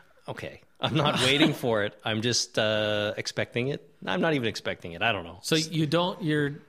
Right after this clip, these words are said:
Speaker 2: I don't understand. <laughs>
Speaker 1: There's nothing to understand.
Speaker 2: All
Speaker 1: Don't
Speaker 2: right.
Speaker 1: worry.
Speaker 2: You're looking, you, you like all the news that has come out some, so far, and there's nothing that's come out that has been, uh, something that makes you worried about what the quality of the T V show is gonna be like.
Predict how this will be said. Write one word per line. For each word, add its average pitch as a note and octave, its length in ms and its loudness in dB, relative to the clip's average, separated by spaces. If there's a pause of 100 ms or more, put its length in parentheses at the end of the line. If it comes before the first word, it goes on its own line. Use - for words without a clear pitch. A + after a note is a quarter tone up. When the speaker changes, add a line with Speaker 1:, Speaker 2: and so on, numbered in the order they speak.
(1160)
Speaker 2:
I A#2+ 100 -2
don't A2 140 -2
understand. G2+ 360 -8 (400)
<laughs> - 420 -6
Speaker 1:
There's B2+ 160 2
nothing A#2 300 2
to G#2+ 60 0
understand. G2+ 460 -4
Speaker 2:
All B2 60 2
Speaker 1:
Don't A#2 80 4
Speaker 2:
right. A2 80 2
Speaker 1:
worry. G#2 200 -2 (140)
Speaker 2:
You're D3+ 100 2
looking, F#3 240 0
you, C#3+ 160 2 (160)
you C3+ 140 0
like E3+ 220 2
all E3+ 120 2
the D#3+ 80 4
news D#3 240 0
that B2 80 -2
has A#2 120 -2
come C#3+ 180 -4
out C3 100 -2
some, C#3 300 -2
so C#3+ 260 -2
far, C3 400 0
and A2+ 280 0
there's G#2+ 180 -4
nothing C3+ 260 0
that's A#2+ 140 -2
come A#2+ 220 -4
out A#2 200 -2
that A2 220 -2
has G#2+ 200 -4
been, G#2+ 340 -6 (480)
uh, G2+ 220 -6
something A#2 300 -4
that G#2+ 100 -2
makes G#2+ 180 -6
you G#2+ 80 -4
worried A#2 260 0
about G#2+ 320 -2
what A#2 220 -6
the A2 80 -6
quality G#2+ 360 -2
of F#2+ 40 -6
the F#2+ 60 -6
T A2 160 -6
V G#2 140 -4
show G2+ 140 -6
is F2 120 -8
gonna F#2+ 140 -8
be E2 100 -8
like. D#2+ 280 -12